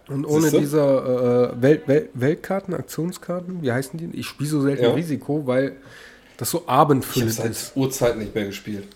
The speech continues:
Speaker 1: Ja, eigentlich macht's Spaß, aber wie gesagt, das ist abendfüllend. Und meine Schwester spielt
Speaker 2: Ist
Speaker 1: das
Speaker 2: wie
Speaker 1: super
Speaker 2: Monopoly.
Speaker 1: gerne. Ja.
Speaker 2: Ist wie Mo-, Monopoly. Äh, das spielst du auch irgendwie, also wenn du das anfängst, weißt du, du machst den Rest des Abends nichts anderes mehr.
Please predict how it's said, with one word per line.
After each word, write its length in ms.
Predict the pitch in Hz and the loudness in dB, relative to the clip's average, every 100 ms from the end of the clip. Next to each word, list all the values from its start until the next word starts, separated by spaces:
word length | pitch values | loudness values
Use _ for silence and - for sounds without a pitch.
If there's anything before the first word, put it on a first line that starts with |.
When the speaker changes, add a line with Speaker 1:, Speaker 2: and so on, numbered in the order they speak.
| - - - - 135 | -20 -20 -20 -14 -10
Speaker 1:
Ja, 200 | 131 - | -10 -2
eigentlich 280 | - 220 208 | 2 4 2
macht's 180 | 185 - | -6 -4
Spaß, 340 | - 185 - | 0 0 0
aber 180 | 123 123 | -4 -4
wie 40 | |
gesagt, 340 | 147 139 165 143 | -4 -6 -6 -10
das 80 | 131 | -12
ist 120 | - | -6
abendfüllend. 600 | 120 110 - 110 104 113 | -4 -4 -6 -6 -6 -4
Und 120 | 156 | 2
meine 160 | 170 151 | 4 4
Schwester 360 | - 190 - 147 | 2 2 4 0
spielt 220 | - 311 | 0 0
Speaker 2:
Ist 80 | 262 | 2
Speaker 1:
das 60 | |
Speaker 2:
wie 40 | 247 | 2
Speaker 1:
super 160 | 254 254 | 2 2
Speaker 2:
Monopoly. 420 | 285 - 220 - - - | 2 0 0 -2 -6 0
Speaker 1:
gerne. 180 | 151 269 | 2 2
Ja. 60 | - - _ - - - | -2 -16 _ -20 -14 -8
Speaker 2:
Ist 120 | 165 214 | -4 2
wie 60 | |
Mo-, 420 | 226 220 220 226 175 | 4 6 4 4 0
Monopoly. 680 | 202 208 226 190 139 120 117 | 2 4 2 2 -2 -2 0
Äh, 220 | 139 139 | 2 2
das 180 | 143 - | 0 -2
spielst 460 | - 180 226 - | -6 -4 -4 -2
du 60 | 165 | -2
auch 360 | - 180 202 - 165 | 0 0 -2 -4 0
irgendwie, 540 | 190 196 - 185 185 | 0 0 -6 -4 -2
also 340 | 143 156 151 | 0 0 2
wenn 120 | 165 175 | 4 4
du 80 | |
das 280 | 175 170 - | 2 -2 -2
anfängst, 560 | 147 208 - 185 180 151 | -2 -2 0 0 0 0
weißt 220 | 160 180 | 0 0
du, 40 | |
du 60 | 156 | 0
machst 240 | 143 170 160 | 0 0 0
den 140 | 151 | 0
Rest 260 | 143 - 156 | 0 -2 -6
des 160 | 151 - | -8 -4
Abends 360 | 143 156 143 | -4 -4 -4
nichts 240 | 139 - 120 | -4 -4 -4
anderes 400 | 175 147 113 107 | -2 -2 -4 -8
mehr. 180 | - | -12